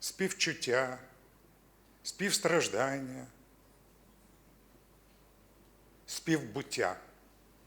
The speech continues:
Наголос на спів. Другий наголос на само. Самовизначення.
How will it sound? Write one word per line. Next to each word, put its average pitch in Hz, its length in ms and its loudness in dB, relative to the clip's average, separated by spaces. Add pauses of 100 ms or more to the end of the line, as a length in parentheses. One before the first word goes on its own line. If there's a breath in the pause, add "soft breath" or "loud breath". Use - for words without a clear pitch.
(1200)
Наголос 139 560 2
на 131 100 -6
спів. - 440 -12 (1300 soft breath)
Другий 185 360 6
наголос 180 600 2
на 160 160 2
само. 139 600 0 (1900)
Самовизначення. 131 1160 0